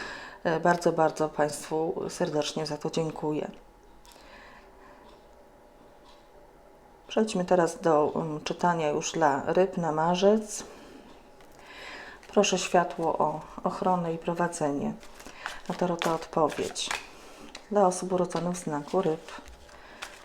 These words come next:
na marzec dwa tysiące dwadzieścia jeden.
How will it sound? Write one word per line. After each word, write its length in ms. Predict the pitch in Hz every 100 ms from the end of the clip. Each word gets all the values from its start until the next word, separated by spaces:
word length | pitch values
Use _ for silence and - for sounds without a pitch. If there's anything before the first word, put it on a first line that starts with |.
| -
na 80 | 208
marzec 380 | 190 180 156 -
dwa 220 | - 180
tysiące 520 | 175 165 160 156 165
dwadzieścia 560 | 160 165 - 151 - 156
jeden. 520 | 151 143 - 143 175